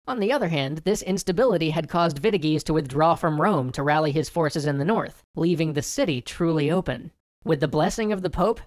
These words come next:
Belisarius would take what had once been the greatest city in the world without unsheathing his sword. It was a long wait, but at last, the Pope's blessing had come. They had marched as soon as they'd had word. On the tenth day of December, they reached Rome, and for the first time in sixty years,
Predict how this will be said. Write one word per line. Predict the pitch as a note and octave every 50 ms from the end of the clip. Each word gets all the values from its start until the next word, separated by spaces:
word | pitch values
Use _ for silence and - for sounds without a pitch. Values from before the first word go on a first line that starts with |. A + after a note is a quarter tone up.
| - - -
Belisarius | D#3 F#3 A3 A3 - A3+ G#3 G#3+ A3+ A3 A#3 - -
would | - E3+ D3
take | - - F3 F#3 F#3+
what | - E3 C#3+
had | D#3 D3 C3
once | C3 D3+ F3+ F3+ -
been | F3 F3+ E3+ F3 E3
the | D3+
greatest | C3 B2 B2 C#3 D#3 E3 F3 F#3+ - -
city | - - - E3+ E3 D#3+
in | D#3 D#3
the | C#3+ C3
world | C3 C#3 C#3+ D3+ D#3+ E3+ D3+ C3+
without | C3+ C3 B2+ C#3+ D3
unsheathing | C#3+ C#3 C3+ - - C#3+ C#3+ - D3+ C#3+
his | D3+ C#3+
sword. | - - D3 B2+ A#2+ - - - - _ _ _ _ _ _ _ _ _ _ _ _ _ _ _ -
It | - C3
was | B2+ C#3 B2
a | C#3
long | C3+ C#3+ D#3 F3 G3 F#3+ F3
wait, | F3 E3+ C3+ A#2 -
but | - D3 C3+
at | C#3 C3
last, | C3 D3 D#3+ F3 G3+ A3 - - - -
the | -
Pope's | B2+ - D3+ D#3+ F3+ - -
blessing | - - C#3+ C#3+ D3 D3 - E3+ E3 F3 E3
had | C3+ C#3 B2+ -
come. | - C#3+ C3 B2 B2+ - - - _ _ _ -
They | - C#3+
had | C3+ C3+
marched | C#3 C#3 E3 G3+ - - -
as | D3+ -
soon | - - E3+ E3+ E3+
as | D#3+ D3+
they'd | D#3+ D3+ D3
had | D#3 D3+ C#3+ C3+
word. | B2+ C3 B2+ C3 B2+ - - - _ _
On | - - D3
the | C#3 C3+
tenth | - - F#3 G#3 - -
day | F3 C#3 - F#3
of | F#3 D#3+
December, | D#3+ D3 - F#3 F#3+ G#3 G#3+ A#3 A#3+ - -
they | D#3+ C#3
reached | C3 B2+ D#3 E3 D3+ - -
Rome, | D3+ D3 D3 C3+ B2 A#2+
and | C3+ C3+ C#3 C3
for | - -
the | D3+ C#3+
first | B2 - - - A3 A#3 A3+ - -
time | - G3 G3 G3+ G#3 F#3+
in | E3+ D3
sixty | C3+ - - - D#3 - - - A3+
years, | A3 G#3+ G3+ F#3+ F#3 E3 D3 C#3+ C#3+ -